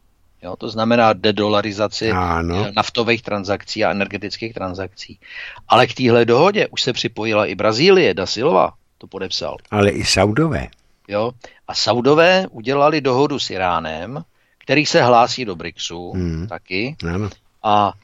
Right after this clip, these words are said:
Speaker 1: eh, já jsem zatím z Iránců neslyšel o tom, že by se přidali k té, eh, juanové měně, ale jsem přesvědčenej,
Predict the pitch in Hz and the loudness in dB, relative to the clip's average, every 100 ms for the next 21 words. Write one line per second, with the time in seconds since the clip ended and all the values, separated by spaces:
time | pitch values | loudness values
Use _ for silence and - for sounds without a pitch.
0 | - 101 98 95 - _ - 107 120 - | -10 -4 -4 -4 -8 _ -2 2 4 2
1 | 156 143 135 147 160 156 127 113 127 139 | 2 0 0 0 0 -2 -2 2 2 2
2 | 143 151 151 147 127 - 131 - 143 123 | -2 -6 -6 -4 -4 -4 -4 -2 0 0
3 | 120 139 139 139 127 131 139 139 131 - | -2 -2 -2 -2 -2 2 4 4 2 -4
4 | - 127 - 113 117 123 135 - 123 120 | -6 -6 -4 0 2 2 0 -4 -2 -2
5 | 104 - 101 92 90 - 62 - - 113 | -2 -2 0 0 -2 -4 -8 -10 0 4
6 | 117 123 127 123 120 80 - _ _ 95 | 6 6 4 4 2 0 -6 _ _ -6
7 | 95 95 95 110 147 _ _ - _ _ | -2 0 0 -2 -6 _ _ -20 _ _
8 | - 107 - 139 127 123 - 123 - 110 | -2 -2 -2 -4 -2 -2 0 0 0 -2
9 | 90 82 85 | -2 -4 -8